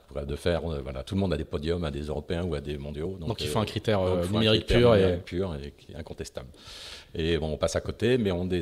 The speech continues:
Speaker 1: donc c'est Laudet et Hénard qui vont au jeu et qui nous prennent comme partenaires d'entraînement sur un temps assez long de partage, euh, de matériel, d'infos, de sensibilité, de plein de choses, et cetera. Donc on travaille avec eux pendant deux mois.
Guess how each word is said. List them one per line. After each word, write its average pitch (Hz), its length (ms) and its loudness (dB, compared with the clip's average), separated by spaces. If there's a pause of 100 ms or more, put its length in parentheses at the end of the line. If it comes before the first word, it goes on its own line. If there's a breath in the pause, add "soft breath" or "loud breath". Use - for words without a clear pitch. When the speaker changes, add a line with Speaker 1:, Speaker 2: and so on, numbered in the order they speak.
Speaker 1:
donc 92 160 -4
c'est 92 80 -4
Laudet 98 400 0
et 117 260 0
Hénard 92 380 -4 (140)
qui 87 140 -8
vont 85 340 -4
au 92 100 -4
jeu 104 300 0 (520 loud breath)
et 90 280 0
qui 90 340 -6
nous 92 80 0
prennent 104 240 -2
comme 87 160 -2
partenaires 92 320 -2
d'entraînement 92 440 -2
sur 95 180 -6
un 92 60 -4
temps 98 180 -6
assez 104 260 -4
long 107 220 -2
de 92 80 -6
partage, 92 760 -4
euh, 82 240 -6
de 76 140 -6
matériel, 85 640 -4
d'infos, 87 680 -6
de 82 80 -8
sensibilité, 82 580 -12
de 80 80 -8
plein 80 140 -8
de 78 60 -10
choses, 104 240 -8
et - 60 -20
cetera. 95 260 -8
Donc 87 180 -10
on 87 40 -10
travaille 85 280 -4
avec 87 180 -4
eux 95 60 -4
pendant 85 220 -8
deux 82 100 -4
mois. 95 320 -6